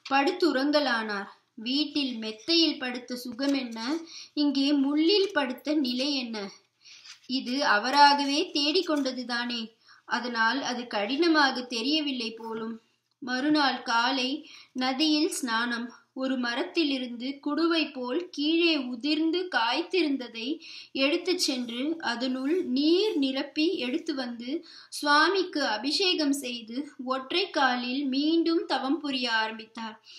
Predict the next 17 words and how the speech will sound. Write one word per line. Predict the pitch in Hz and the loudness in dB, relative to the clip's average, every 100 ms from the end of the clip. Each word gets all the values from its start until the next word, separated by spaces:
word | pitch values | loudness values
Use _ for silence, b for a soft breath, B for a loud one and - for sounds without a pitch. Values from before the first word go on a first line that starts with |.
| B B - | B B -8
தரூரிலும் | 240 285 311 294 247 254 294 | -2 2 2 2 0 -2 -2
சுற்றுப்புறங்களிலும் | 285 - 370 381 330 277 254 247 240 226 254 320 | -4 -2 -2 0 0 0 -2 -4 -6 -4 -2 -2
சேஷப்பன் | - 247 330 427 427 320 262 | 0 0 2 0 0 -2 -2
பிரபலம் | - 202 220 262 302 359 | -2 -2 -2 0 0 0
என்பதால், | 277 240 220 214 285 349 B B B | -2 -4 -4 -2 -2 -6 B B B
அப்பகுதியில் | 269 294 262 294 320 320 349 | 0 2 2 2 2 2 0
சஞ்சரிக்க | 254 247 294 330 330 285 | -2 -2 0 0 0 -2
வேண்டாம் | 254 262 277 285 311 381 | -2 -2 2 4 4 4
என | 269 | 0
முடிவெடுத்ததால், | 240 240 294 302 247 247 226 226 233 302 B B B | -2 -2 0 -2 -4 -8 -4 -4 -4 -6 B B B
தொலைதூரம் | 294 302 349 349 339 330 339 427 | 4 4 4 2 2 2 0 0
எங்காவது | 294 269 269 262 247 339 | 0 4 4 4 2 -4
சென்றிருக்கலாம். | 277 262 262 277 269 247 226 196 - B B - | -4 -4 -2 -2 -4 -6 -6 -6 -10 B B -14
இப்படி | 269 254 262 | -8 -4 -4
வயிற்றுக்கு | 226 226 262 - 320 - 277 240 | -4 -6 -4 0 -2 0 -2 -2
ஏதும் | 240 277 339 349 | -2 -2 2 2
இல்லாத | 277 254 233 220 | 2 0 -2 -4